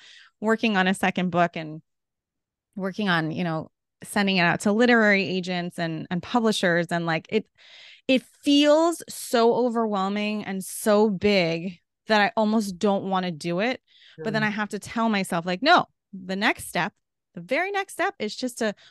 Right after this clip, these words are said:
Speaker 1: we're just gonna print it out. We're gonna print it out and send it to a few friends who are gonna read it," right? I'm not gonna get mired down in, like, the, the hugeness of it. I'm just gonna take the next tiny step, which is to print it.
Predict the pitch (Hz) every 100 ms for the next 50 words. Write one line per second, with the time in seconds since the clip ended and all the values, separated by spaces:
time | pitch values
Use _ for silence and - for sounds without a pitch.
0 | _ 294 294 311 - 294 311 359 311 -
1 | _ _ _ - 220 190 - 302 381 330
2 | 311 311 _ _ _ _ - 208 - 247
3 | 269 262 285 277 277 262 233 226 233 254
4 | 214 214 185 190 175 - - _ - 214
5 | 277 - _ _ _ _ - 220 240 285
6 | 302 277 208 - _ 196 190 - 214 202
7 | 196 208 202 196 196 190 180 175 170 -
8 | - - _ 185 175 202 - - 247 208
9 | 185 165 - - 156 160 - 185 196 -
10 | 202 - 196 180 185 196 - 214 196 196
11 | 175 - _ _ _ _ _ _ 196 202
12 | - 277 294 -